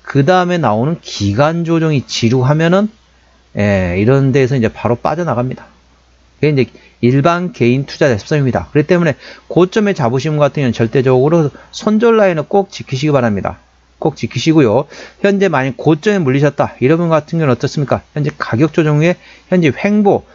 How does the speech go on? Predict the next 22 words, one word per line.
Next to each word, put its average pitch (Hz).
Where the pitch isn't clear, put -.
기간 160
조정이 151
있는 131
상태이기 147
때문에 165
뭐 101
어쩔 127
수 -
없이 113
버틸 147
수밖에 147
없는 123
상황이라는 131
거죠. 101
뭐 113
마이너스 160
오십 143
퍼센트인데 151
여기서 123
제가 117
손절하라고 170
해서 156